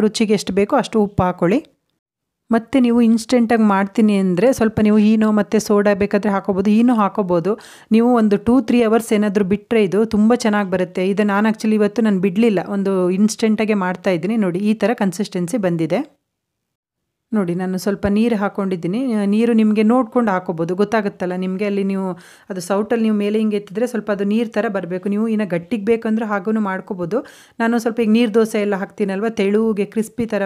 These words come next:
ಬರುತ್ತೆ, ಹಾಗಾಗಿ ನೀರು ಥರ ಮಾಡ್ಕೊಂಡಿದ್ದೀನಿ. ನಿಮ್ಗೇನಾದ್ರೂ ನೀರು ಥರ ಅದು ಬರಲ್ಲ ದೋಸೆ ಅಂದರೆ ಸ್ವಲ್ಪ ಗಟ್ಟಿಗೆನೇ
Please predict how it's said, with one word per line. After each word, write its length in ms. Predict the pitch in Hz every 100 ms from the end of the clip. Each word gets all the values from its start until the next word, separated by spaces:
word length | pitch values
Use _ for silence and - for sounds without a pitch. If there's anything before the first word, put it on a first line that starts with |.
| 180
ಬರುತ್ತೆ, 300 | 175 175 254 214
ಹಾಗಾಗಿ 260 | 202 214 254
ನೀರು 160 | 240 262 220
ಥರ 80 | 240 220
ಮಾಡ್ಕೊಂಡಿದ್ದೀನಿ. 540 | 170 185 180 165 170 170 - - 220
ನಿಮ್ಗೇನಾದ್ರೂ 540 | 240 240 240 233 214 226 214
ನೀರು 160 | 233 220
ಥರ 160 | 214 202
ಅದು 100 | 202 190
ಬರಲ್ಲ 240 | 196 220 196
ದೋಸೆ 200 | 208 202 202
ಅಂದರೆ 140 | 214 220
ಸ್ವಲ್ಪ 160 | 208 185
ಗಟ್ಟಿಗೆನೇ 400 | 185 220 214 208